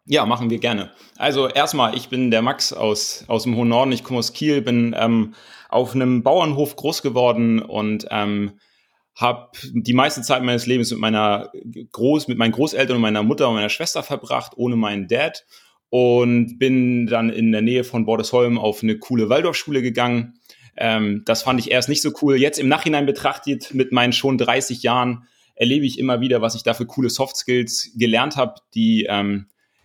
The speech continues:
mir früh genug in die Wiege gelegt wurden. Also im Nachhinein bin ich da schon ganz dankbar. Ich hab sehr lange, äh, Leistungssport betrieben im Handballbereich. Deswegen vielleicht auch die Verbindung zum hohen Norden. Wir haben ja den super T H W Kiel.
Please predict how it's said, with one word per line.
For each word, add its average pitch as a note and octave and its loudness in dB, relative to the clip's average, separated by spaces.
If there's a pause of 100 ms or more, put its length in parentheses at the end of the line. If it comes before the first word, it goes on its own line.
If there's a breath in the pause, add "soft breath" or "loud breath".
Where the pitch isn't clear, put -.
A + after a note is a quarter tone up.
mir A#2 4
früh C#3+ -2
genug B2 0
in A2+ 0
die A2 2
Wiege B2 0
gelegt G2 -2
wurden. G#2+ 0
Also G#2 -2
im G#2 0
Nachhinein A2 -2
bin G#2 -4
ich G2+ -6
da G#2 -6
schon A2+ -4
ganz G#2 -6
dankbar. A2+ 0
Ich - -6
hab - -4
sehr C#3 2
lange, C3 0 (320 soft breath)
äh, - 2
Leistungssport C#3 0
betrieben B2 -2
im G#2+ 0
Handballbereich. C#3+ -2 (260)
Deswegen A2+ 2
vielleicht A2 -2
auch A2 0 (300)
die G#2+ 0 (160 loud breath)
Verbindung B2 0
zum A2 -2
hohen A#2 2
Norden. A2+ 2
Wir G#2+ 0
haben A2 0
ja A2 2
den G#2 0
super G#2+ -4
T A#2 -2
H G#2 0
W G#2 -2
Kiel. A#2 -4